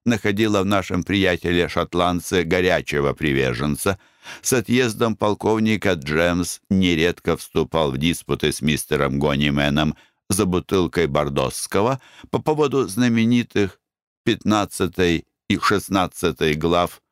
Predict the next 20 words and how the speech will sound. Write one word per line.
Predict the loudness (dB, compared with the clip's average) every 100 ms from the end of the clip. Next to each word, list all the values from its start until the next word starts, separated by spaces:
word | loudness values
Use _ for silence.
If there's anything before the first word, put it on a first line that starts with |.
| _ -4
«Упадка | -4 0 0 -2 -2 0 0
и | -2
падения | -2 -2 0 0 2 2 2 2 0
Западной | 0 0 0 -2 0 0
Римской | 0 -2 -4 -2 0
империи» | 0 0 0 2 0 -2 _ _ _ -4
и | -4
поражал | -2 0 0 0 0 0 0
на | 0 0 0
голову | 0 0 0 2 2 0 _ -4
почтенного | -4 -2 -2 0 2 2 2
пастора. | 0 -2 -2 -2 -2 0 -2 _ _ _ -20 -10
Джемс, | -2 0 2 0 -4 -10 -4
подобно | -2 0 0 2 0
многим | 2 0 0 0 0
другим | 0 2 2 0
скептикам, | -2 -2 -2 0 -2 0 0 2
был | 0 -2
чрезвычайно | -2 0 0 0 -2 0 0 0 0 -2
упрям | -4 -2 0 2 0